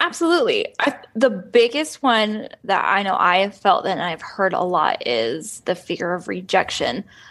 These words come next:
um, both in the inquiry and also when you're, like, meeting with them in the sales room, like, it's, that's really nerve-wracking. And that would, you know, then it would equal, like, no one books you, then that would equal that you fail in your business, like, flops.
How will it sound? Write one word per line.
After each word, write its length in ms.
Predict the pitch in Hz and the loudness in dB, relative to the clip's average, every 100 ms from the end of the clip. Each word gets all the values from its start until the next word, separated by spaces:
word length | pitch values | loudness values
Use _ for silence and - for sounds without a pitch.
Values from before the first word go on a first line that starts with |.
| - - | -8 2
um, 240 | 196 196 | 2 4
both 320 | 196 180 190 - | 4 4 2 -4
in 360 | 202 170 - - _ _ | -4 -4 -10 -14 _ _
the 260 | - - - | -2 0 0
inquiry 500 | 202 226 320 349 392 | -2 0 2 4 6
and 100 | 294 | 4
also 760 | - 208 208 233 202 214 202 - | 6 4 4 4 6 4 2 -4
when 140 | 208 | -6
you're, 120 | 190 | -2
like, 160 | 175 196 | 0 0
meeting 360 | 214 214 220 226 | 2 2 4 2
with 160 | 220 | 2
them 200 | 220 214 | 2 2
in 100 | 208 | 0
the 80 | 185 | -2
sales 420 | - 196 180 208 | -4 -2 0 2
room, 160 | 226 285 | 2 4
like, 160 | 247 | 2
it's, 160 | 185 196 185 185 _ | 0 -8 -16 -20 _
that's 240 | - - | -2 -2
really 300 | 185 208 202 | 0 0 0
nerve-wracking. 720 | 196 185 185 202 185 190 220 226 | 0 -2 -2 0 -2 -2 -4 0
And 260 | 214 214 - - - _ _ _ | 0 0 -8 -20 -20 _ _ _
that 220 | 220 214 | 2 4
would, 320 | 202 202 180 - _ | 4 2 0 -18 _
you 140 | 220 | -2
know, 100 | 214 | 0
then 180 | 190 226 | 4 4
it 80 | 226 | 4
would 120 | 220 | 0
equal, 380 | 214 214 220 208 | 0 2 4 6
like, 200 | 190 190 | 6 4
no 160 | 220 208 | 2 0
one 160 | 202 | 0
books 320 | 208 240 240 | 2 0 0
you, 320 | 233 233 233 226 | -2 0 2 4
then 140 | 208 | 4
that 120 | 185 | 2
would 140 | 185 - | 0 -2
equal 340 | 196 190 185 | -8 -6 -6
that 220 | 165 135 - | -4 -6 -6
you 260 | 185 185 | -6 -6
fail 320 | 170 196 196 | -4 0 2
in 80 | 190 | 0
your 100 | 190 | -4
business, 460 | 185 180 175 175 - | -4 -4 -4 -12 -4
like, 200 | 160 - | -4 -4
flops. 540 | - 226 104 - - | 2 4 4 0 -12